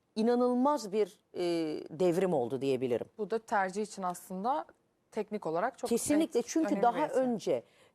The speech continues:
Speaker 1: e, şimdi şöyle söyleyeyim, bir mega yat, artık mega yat dediğimiz yatlar yüz metre ve üstü.
Speaker 2: Hı hı.
Speaker 1: Yani bu yatlar yedi yüz, sekiz yüz milyon dolarlık tekneler. Hiç kimse teknesini belli bir kanun ve kural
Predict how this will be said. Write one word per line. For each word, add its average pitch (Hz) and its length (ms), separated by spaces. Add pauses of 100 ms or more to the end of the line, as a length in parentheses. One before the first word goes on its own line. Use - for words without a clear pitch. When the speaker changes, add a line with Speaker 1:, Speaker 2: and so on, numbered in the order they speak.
(100)
Speaker 1:
e, 151 520
şimdi 226 240
şöyle 277 260
söyleyeyim, 151 420
bir 240 120
mega 269 260
yat, 196 240
artık 226 320
mega 240 260
yat 233 220
dediğimiz 214 400
yatlar 220 440 (380)
yüz 226 220
metre 214 340
ve 190 140
üstü. - 340
Speaker 2:
Hı - 360
hı. - 100
Speaker 1:
Yani 151 260
bu 214 80
yatlar 208 380
yedi 190 260
yüz, 226 120
sekiz 202 360
yüz 139 180
milyon 127 420
dolarlık 127 440
tekneler. 123 500 (360)
Hiç - 160
kimse 269 320
teknesini 196 680 (260)
belli 208 320
bir 202 120
kanun 185 520
ve 165 80
kural 185 340